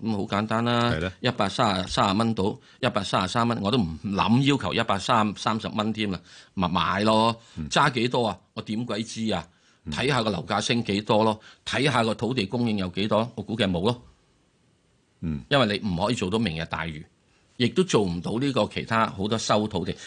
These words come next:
Speaker 1: 嗱，郊野公園都用唔到啦，肯定用唔到啦。
Speaker 2: 嗯。
Speaker 1: 係咪啊？唯一件事點啊？拆咗禮賓府，佢就一定有人贊成，係咪啊？好啦，咁所以呢樣嘢呢，我就咁睇啦。咁啊，九六六呢，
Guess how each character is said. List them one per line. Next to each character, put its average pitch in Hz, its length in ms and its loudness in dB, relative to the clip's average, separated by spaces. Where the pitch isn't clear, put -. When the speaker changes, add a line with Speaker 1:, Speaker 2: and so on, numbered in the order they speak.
Speaker 1:
嗱， 104 100 0
郊 170 120 4
野 147 100 4
公 151 180 -2
園 135 100 0
都 131 80 0
用 104 180 -2
唔 82 60 -6
到 82 140 -6
啦， 98 120 -4
肯 127 220 0
定 123 120 4
用 101 180 2
唔 87 40 0
到 90 120 -2
啦。 156 300 4
Speaker 2:
嗯。 82 200 -6
Speaker 1:
係 98 120 -2
咪 98 100 2
啊？ 127 140 -2
唯 127 160 2
一 175 40 4
件 147 140 2
事 120 120 0
點 127 120 2
啊？ 156 80 0
拆 139 200 0
咗 151 200 4
禮 127 60 2
賓 147 180 4
府， 127 160 -4
佢 120 120 0
就 110 100 -2
一 120 60 0
定 104 120 -2
有 101 80 0
人 95 140 -2
贊 90 180 -4
成， - 140 -10
係 104 60 -4
咪 95 80 0
啊？ 90 120 -4
好 190 140 4
啦， 240 240 4
咁 180 140 -4
所 165 200 -2
以 156 140 -2
呢 165 80 0
樣 123 80 0
嘢 110 140 -2
呢， 127 100 -4
我 101 80 -6
就 90 100 -6
咁 92 140 -6
睇 92 140 -2
啦。 98 160 -4
咁 214 120 4
啊， 208 100 4
九 226 140 6
六 226 120 4
六 175 160 2
呢， 247 180 -2